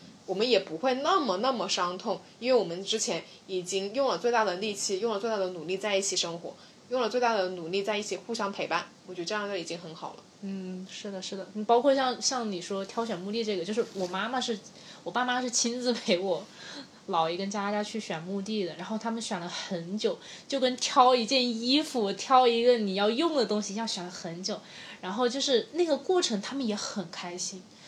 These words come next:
Speaker 2: 就是，嗯，他们并没有说，嗯，这是因为为我去世之后准备的，而会觉得，啊，就很丧。没有，他们反而挑得很乐，就是很开心，挑了两三天，然后挑了两三天，终于选了一个非常，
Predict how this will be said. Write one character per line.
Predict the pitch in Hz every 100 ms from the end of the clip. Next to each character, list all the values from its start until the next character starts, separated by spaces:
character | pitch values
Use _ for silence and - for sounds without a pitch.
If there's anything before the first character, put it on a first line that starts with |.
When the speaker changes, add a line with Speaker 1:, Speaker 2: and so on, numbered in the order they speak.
| -
Speaker 2:
就 | -
是， | 311 247 - - - - -
嗯， | 208 196 208 - -
他 | -
们 | 349 294
并 | 359 440
没 | 254
有 | 202
说， | 196 214 190 180 - - - -
嗯， | 208 196
这 | 277
是 | 285
因 | 262
为 | 262 247
为 | 262
我 | 233 165 - -
去 | - 240
世 | -
之 | 202
后 | 202
准 | 202 180 160
备 | 180
的， | 170
而 | 160
会 | 170 190
觉 |
得， | 165
啊， | 185 170 160
就 | 190
很 | 185 175
丧。 | - 220 196 - -
没 | 196
有， | 214 196
他 | -
们 | 294 311 254
反 | - -
而 | 139 190
挑 | - 277
得 | 285
很 | 277 156 180
乐， | 254 233 - - -
就 | 311
是 |
很 | 294 - -
开 | - 170
心， | 170 180
挑 | - 311
了 | 302
两 | 240 147
三 | 165 196 196
天， | 202 196 190 - - - - -
然 | 180
后 | 214
挑 | - 247
了 |
两 | 220 175
三 | 185
天， |
终 | 185 196
于 |
选 | 190 - 165
了 | 165
一 |
个 | 180
非 | 185 - 190 208
常， | -